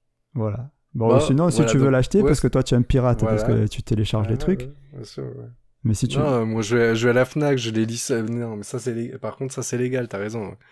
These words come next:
Speaker 1: Ah, mais je suis
Speaker 2: Tu vas à la Fnac, tu les lis, tu les achètes pas. Donc, où est-ce que vous pouvez ne pas les acheter, alors, s'il te plaît ?
Speaker 1: Alors, tu peux ne pas les acheter, euh, sur des sites de rencontres, par exemple, hein, tu les trouveras pas.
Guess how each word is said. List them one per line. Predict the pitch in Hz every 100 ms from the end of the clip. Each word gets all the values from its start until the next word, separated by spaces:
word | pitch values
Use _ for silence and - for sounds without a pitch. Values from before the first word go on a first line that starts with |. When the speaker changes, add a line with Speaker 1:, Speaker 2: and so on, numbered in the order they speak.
| - - -
Speaker 1:
Ah, |
mais | 202 113
je |
suis | - 104
Speaker 2:
Tu | 104
vas | 104
à | 107
la | 113
Fnac, | - 127 131
tu | - 104
les | 104
lis, | 95 107
tu | 113
les | 107 92
achètes | - 87
pas. | - 87 95 113 _ _ -
Donc, | 120 123
où | 139 151
est-ce | 170
que | -
vous | 165
pouvez | 147 - 156
ne | 147
pas | 147
les | 143 135
acheter, | 139 - 160
alors, | 160 160
s'il | -
te | 156
plaît ? | 135 156 -
Speaker 1:
Alors, | 131 113 -
tu | - 170
peux | 160 143 131 117
ne | 113
pas | 117 143
les | 139 131
acheter, | 127 - 123 123 117
euh, | 107 104 104 104 107 135 - _
sur | - 113
des | 110
sites | 117
de | 113
rencontres, | 104 104 151 -
par | - 107
exemple, | 107 139 -
hein, | 147
tu | -
les | 117
trouveras | 113 107
pas. | 107 160 214